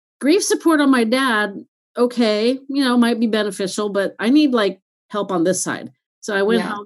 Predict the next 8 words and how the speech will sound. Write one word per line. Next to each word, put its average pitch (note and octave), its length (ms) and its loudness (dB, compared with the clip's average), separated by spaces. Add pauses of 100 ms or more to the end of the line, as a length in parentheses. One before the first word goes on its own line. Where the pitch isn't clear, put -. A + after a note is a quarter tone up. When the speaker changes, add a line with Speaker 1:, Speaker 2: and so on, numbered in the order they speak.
Speaker 1:
like, F#3 260 -10
you F#3 180 -4
know, E3+ 140 -2
modern F3 400 -2
people F3+ 280 -6
do, E3+ 160 0
and E3+ 180 0
Googled, F3+ 580 2